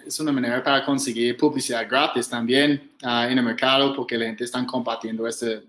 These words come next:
estas, ah, fotos, esta información en las redes sociales y todo,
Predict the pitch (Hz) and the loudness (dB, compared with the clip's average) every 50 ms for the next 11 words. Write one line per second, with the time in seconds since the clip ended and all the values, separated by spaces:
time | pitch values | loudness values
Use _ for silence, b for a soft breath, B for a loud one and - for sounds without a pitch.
0 | _ - - 107 - 117 110 - - - 110 107 104 104 101 - B B B B | _ -20 -16 -14 -12 -10 -8 -6 -6 -6 -6 -6 -6 -6 -8 -10 B B B B
1 | B B B B B _ - 151 147 143 143 151 147 135 139 131 131 - 120 117 | B B B B B _ 2 4 4 6 6 4 2 2 2 0 0 -2 -4 -4
2 | - 113 113 117 113 - 135 135 131 123 117 123 120 117 - - 113 110 - 127 | -2 -4 -2 0 0 0 2 2 0 0 0 0 0 0 0 -2 -2 -2 0 2
3 | 139 147 147 147 139 135 113 - 127 123 120 117 117 113 | 4 4 4 4 2 0 -2 -2 0 0 0 0 0 0